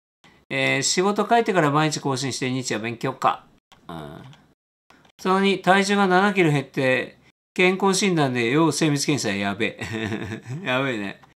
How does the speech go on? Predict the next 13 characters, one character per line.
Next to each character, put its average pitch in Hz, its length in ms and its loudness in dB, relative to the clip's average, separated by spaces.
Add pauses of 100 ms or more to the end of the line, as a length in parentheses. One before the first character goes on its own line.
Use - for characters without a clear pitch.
(240)
ピ 170 160 4
ロ 185 160 6
リ 185 100 6
菌 185 200 2
が 180 80 8
お 175 80 6
り 170 80 4
ま 160 100 4
し - 60 -2
た。 - 260 0 (480)
胃 139 160 0
に 151 180 4
ね、 175 360 2